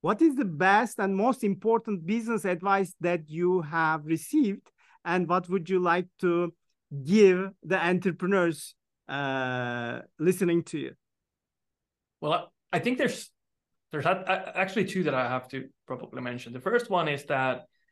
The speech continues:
Speaker 2: uh, I think U S equivalent is that there's no free lunch, but at the same time, there's also kind of the idea that no number or no diagram improves by itself.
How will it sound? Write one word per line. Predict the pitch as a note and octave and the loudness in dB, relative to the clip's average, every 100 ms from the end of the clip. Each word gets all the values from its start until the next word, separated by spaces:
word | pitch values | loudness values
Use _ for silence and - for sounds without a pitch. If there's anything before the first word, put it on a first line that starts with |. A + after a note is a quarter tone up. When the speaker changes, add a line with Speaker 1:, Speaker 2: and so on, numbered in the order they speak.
| _ _ _ - | _ _ _ -6
Speaker 2:
uh, | C3 B2+ - _ _ _ _ _ _ _ _ _ | -2 -2 -4 _ _ _ _ _ _ _ _ _
I | D3 | -2
think | F#3+ G#3 _ - | -2 -2 _ 2
U | F#3 | 2
S | E3+ | 2
equivalent | D3+ D3+ D3 C#3 B2+ C3 | -4 -2 -2 -2 -6 -8
is | B2 | -8
that | - C3 B2+ - | -6 -6 -6 -8
there's | D3 C3+ E3 | -6 -4 -2
no | D#3 | -2
free | D3+ C#3 C3 | 0 -2 -2
lunch, | B2+ F3+ A3+ - | 0 -2 -2 -4
but | D#3+ D3 | -2 0
at | D#3+ D#3+ | 0 0
the | E3 | 0
same | F#3 | 0
time, | E3 D#3+ | 2 2
there's | D#3+ | 4
also | F#3 F3+ E3 | 4 4 2
kind | D#3+ D3+ | 2 0
of | D3 | 0
the | D#3 D3 - - _ _ _ - | 0 -2 -4 -16 _ _ _ -2
idea | D#3 D#3+ E3+ D#3+ | 0 2 2 2
that | D3+ C#3 C#3+ | 2 2 2
no | F3+ G#3 | 0 2
number | F3+ E3+ F3+ E3+ D#3+ D#3+ | 2 0 0 0 0 0
or | C#3+ C#3+ | -2 -4
no | D#3 E3 | -4 -2
diagram | D#3 D#3 D3 C3+ C3+ C3 | 0 2 0 -4 -6 -6
improves | C3+ C3 C#3 C3+ - | -8 -6 -4 -4 -4
by | B2+ A#2 | -6 -6
itself. | - B2 - | -8 -10 -10